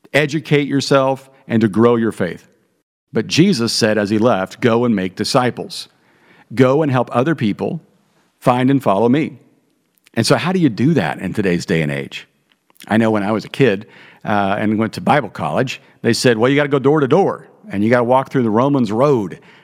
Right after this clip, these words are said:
which meant four different passages in Romans you walk 'em through and tell 'em that they're a sinner and they need a loving God and those kind of things. Maybe it is you gotta draw the bridge, which for those of you that have been around church for a while, maybe you've seen this. You draw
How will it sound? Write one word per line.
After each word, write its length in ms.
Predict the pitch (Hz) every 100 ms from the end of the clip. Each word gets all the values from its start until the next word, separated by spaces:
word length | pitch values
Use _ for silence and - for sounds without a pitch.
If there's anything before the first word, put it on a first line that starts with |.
| _
which 240 | 107 101
meant 200 | 113 113
four 200 | 110 123
different 240 | 120 117 107
passages 440 | 113 110 101 101
in 120 | 107
Romans 400 | 98 117 110 98
you 80 | 104
walk 240 | 95 95
'em 100 | 104
through 200 | 92 92
and 120 | 90 90
tell 180 | 107
'em 80 | 98
that 120 | 92 -
they're 140 | 85
a 40 |
sinner 360 | 80 131 131 123
and 80 | 101
they 60 |
need 180 | 87 87
a 100 | 82
loving 320 | 87 98 90
God 380 | 82 139 131 120
and 100 | 90
those 240 | 95 95 -
kind 180 | 95
of 60 | 82
things. 320 | 87 73 - _ _ _ _ _ - -
Maybe 420 | - 160 156 123 107
it 140 | 117
is 300 | 117 117 98
you 60 | 113
gotta 180 | 123
draw 200 | 107 131
the 80 | 135
bridge, 540 | 92 180 190 95 - - - _ -
which 160 | 110
for 80 | -
those 200 | 127 120
of 60 | 120
you 80 |
that 140 | 110 107
have 60 |
been 120 | 107 107
around 240 | 110 104
church 220 | 120 113
for 100 | -
a 40 | 101
while, 220 | 95 95
maybe 280 | 104 101 92
you've 120 | 87
seen 200 | 165 143
this. 280 | 87 82 -
You 80 |
draw 340 | 90 101 104